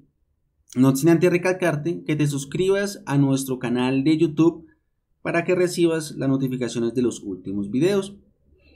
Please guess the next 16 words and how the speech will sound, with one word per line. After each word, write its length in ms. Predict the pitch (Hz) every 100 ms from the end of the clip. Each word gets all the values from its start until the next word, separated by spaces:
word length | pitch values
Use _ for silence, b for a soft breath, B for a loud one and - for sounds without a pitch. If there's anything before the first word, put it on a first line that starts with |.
| b b b b - -
Cabe 220 | 175 202
resaltar 560 | 240 262 240 - 165 170
que 240 | 196 202 196
en 120 | 180
esta 240 | 208 208
configuración 480 | 175 165 147 143 135
que 80 | 151
vamos 240 | 165 170
a 80 | 175
realizar 560 | 170 147 123 117 110 139
es 100 | 135
aplicable 460 | 156 151 151 120 120
solamente 400 | 147 139 143 147
para 160 | 147 127
equipos 380 | 110 120 127
Cisco. 420 | 151 127 - 135